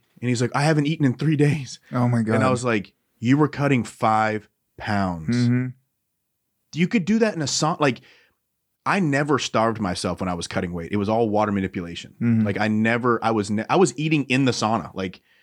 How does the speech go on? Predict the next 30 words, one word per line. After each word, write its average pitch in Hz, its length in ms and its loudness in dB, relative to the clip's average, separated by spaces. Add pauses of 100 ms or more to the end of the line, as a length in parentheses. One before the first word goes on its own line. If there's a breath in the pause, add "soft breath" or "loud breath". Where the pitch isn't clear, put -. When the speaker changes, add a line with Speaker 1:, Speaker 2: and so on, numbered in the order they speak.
(180)
Speaker 1:
eating 135 260 2
in 113 60 2
the 104 80 0
sauna. 90 340 -6 (240)
And, 107 340 0
uh, 95 280 0 (1200)
that 135 220 0
was 147 160 2
one 131 140 0
thing 127 120 0
I 113 80 2
learned 107 260 2
when 101 100 2
I - 20 0
was 92 120 -4
cutting 92 220 -2
weight 123 240 2
was 95 300 -2
if 95 160 -8
I 123 120 -2
didn't 127 400 -4
eat, 147 380 -10 (140)
my 120 160 0
hormone 117 580 0
balance 120 480 -4
would 101 140 -6
be 101 120 -4
so 120 360 -2 (200)
fucked 113 300 -2
up 104 300 -4